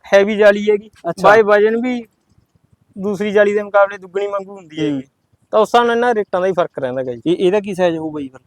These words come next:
Speaker 2: ਜਾਲੀ ਦਾ?
Speaker 1: ਸਾਈਜ਼ ਇਹਦਾ ਚਾਰ ਦੋ ਜੀ।
Speaker 2: ਚਾਰ ਦੋ, ਚਾਰ ਫੁੱਟ ਲੰਬੀ।
Speaker 1: ਦੋ ਫੁੱਟ ਉੱਚੀ ਜੀ।
Speaker 2: ਦੋ ਫੁੱਟ ਉੱਚੀ।
Speaker 1: ਹਾਂਜੀ।
Speaker 2: ਜੀ। ਤੇ
Speaker 1: ਆਹ ਵੀ
Speaker 2: ਪੌ-,
Speaker 1: ਨੰਬਰ
Speaker 2: ਪੌਣਾ
Speaker 1: ਡਿਜ਼ਾਈਨ।
Speaker 2: ਇੰਚ ਇਹ ਹੋ ਗਿਆ।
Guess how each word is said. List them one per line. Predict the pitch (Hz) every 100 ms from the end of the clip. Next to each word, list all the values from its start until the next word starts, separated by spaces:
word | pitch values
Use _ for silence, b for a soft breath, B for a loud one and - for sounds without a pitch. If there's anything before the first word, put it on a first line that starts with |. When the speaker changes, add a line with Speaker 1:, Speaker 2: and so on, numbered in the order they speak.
| -
Speaker 2:
ਜਾਲੀ | 139 135
ਦਾ? | 123 117 _ _ _ _
Speaker 1:
ਸਾਈਜ਼ | - 226 233 233
ਇਹਦਾ | 247 262
ਚਾਰ | 254 233 214
ਦੋ | 170 151
ਜੀ। | 131 - _ _ _ _ _ _ _ -
Speaker 2:
ਚਾਰ | 147 131 120
ਦੋ, | 107 107 98 95 _ _ _ _ _ _ _
ਚਾਰ | - 143 143
ਫੁੱਟ | 147 135
ਲੰਬੀ। | 135 117 143 180 - _ 170
Speaker 1:
ਦੋ | 202
ਫੁੱਟ | 185 180
ਉੱਚੀ | - 131 117
ਜੀ। | 113 135
Speaker 2:
ਦੋ | 147 143
ਫੁੱਟ | 131
ਉੱਚੀ। | 120 107 - 101 _ _
Speaker 1:
ਹਾਂਜੀ। | 139 123 117 _ _ _ _ _ _ _ _
Speaker 2:
ਜੀ। | 120 117 104 101 _ _ _ _
ਤੇ | 151
Speaker 1:
ਆਹ | 160
ਵੀ | 175
Speaker 2:
ਪੌ-, | 160
Speaker 1:
ਨੰਬਰ | 190 190
Speaker 2:
ਪੌਣਾ | 180
Speaker 1:
ਡਿਜ਼ਾਈਨ। | 185
Speaker 2:
ਇੰਚ | 180
ਇਹ | 160 139 160
ਹੋ | 165
ਗਿਆ। | 175